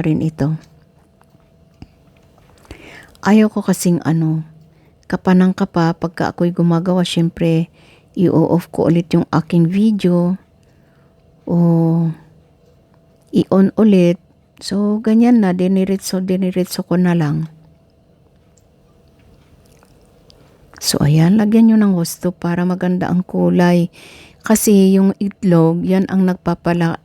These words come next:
nagpapaganda rin ng kulay sa ating mga binibake, sa ating mga tinapay. So, ayan na nga,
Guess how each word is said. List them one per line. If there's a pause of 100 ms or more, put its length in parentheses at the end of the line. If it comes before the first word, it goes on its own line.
(200)
nagpapaganda
rin
ng
kulay (640)
sa
ating
mga
binibake,
sa
ating
mga
tinapay. (3250)
So,
ayan
na
nga,